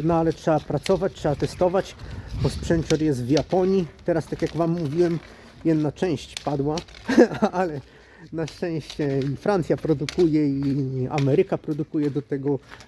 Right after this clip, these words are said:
e, części eksploatacyjne. Nie mówię tu o częściach jakichś tam typowo takich, e, <coughs> e, typowo, e, których serwis wymienia, nie?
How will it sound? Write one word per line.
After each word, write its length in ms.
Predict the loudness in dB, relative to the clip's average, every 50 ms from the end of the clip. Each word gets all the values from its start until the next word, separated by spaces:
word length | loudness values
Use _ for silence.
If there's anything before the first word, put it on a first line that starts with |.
| _ -10
e, 220 | -8 -4 -4 -2 -2 -2 -2 -2 0
części 680 | 0 2 2 2 0 -2 -6 -10 -16 -12 -6 -2 0 0 0 0 0 -2 -2 -2 -2 -2 -2 -2 -2 -2 -4 -4 -4 -6 -6 -4 -2
eksploatacyjne. 840 | -4 -4 -4 -2 -2 0 0 2 2 2 2 2 0 -2 0 0 2
Nie 120 | 0 0
mówię 200 | 0 0 -2 -2
tu 160 | 0 0 -2
o 60 | -2
częściach 440 | -2 -2 -2 -2 -2 -2 -4 -4 -4
jakichś 280 | -6 -8 -8 -8 -6 -4
tam 140 | -4 -4 -2
typowo 460 | -4 -6 -4 -2 0 2 4 2 2 0 -4 -18 -20 -20 -20 -20 -20 -20 -20 -12 -6
takich, 520 | -4 -4 -2 -2 -4 -8 -8 -8 -14 -18 -18 -12 -6 -4
e, 40 | 0
<coughs> 300 | 2 4 4 4 2 0
e, 0 | -2 -10 -12 -12 -12 -12 -14 -16 -18 -18 -18 -18 -18 -18 -18 -16 -16 -14 -14 -12 -4 2 4 4 4 4 2 -8 -8 -10 -14 -16 -14 -14 -16 -16 -18 -18 -14 -6 -2 0 2 2 2 2 2 2 2 4 4 2 2 2
typowo, 720 | 0 0 4 4 4 4 6 6 4 6 6 6 4 4 2 0 2 2 2 2 2
e, 40 | 0
których 440 | -2 -8 -6 0 2 4 4 2 2
serwis 380 | 6 6 6 6 4 -2 -4
wymienia, 480 | -2 -2 -2 0 0 0 0 0 -2 -2
nie? 160 | -4 -6 -6